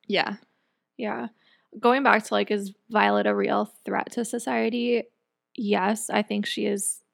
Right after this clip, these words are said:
Speaker 2: It's kind of obvious that she's a sociopath. And, like, I kinda did some research on that, like, what makes a sociopath a sociopath?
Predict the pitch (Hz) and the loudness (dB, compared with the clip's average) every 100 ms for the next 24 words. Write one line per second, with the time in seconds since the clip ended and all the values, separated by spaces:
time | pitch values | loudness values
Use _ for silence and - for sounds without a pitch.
0 | _ _ 226 - - 214 190 190 190 208 | _ _ -14 -8 -2 -2 0 0 2 0
1 | 214 214 - 233 240 - 247 - 277 269 | 0 -6 -6 -6 -6 -4 -4 -2 -4 0
2 | 269 277 269 _ - - - _ - 233 | 0 0 -2 _ -20 -20 -20 _ 2 6
3 | 226 226 214 277 294 220 208 226 196 196 | 6 4 2 2 2 2 2 -2 0 -2
4 | 214 202 214 202 208 208 - 202 - _ | -2 -4 -2 0 2 0 2 -2 -4 _
5 | _ _ _ _ - 208 208 214 226 202 | _ _ _ _ -6 2 6 6 4 -2
6 | 202 220 - 202 208 202 208 214 - 240 | -2 -6 -6 -6 -4 -6 -4 -4 -6 -8
7 | - 214 - - - 208 214 - | -10 -8 -6 -6 -2 -2 -4 -8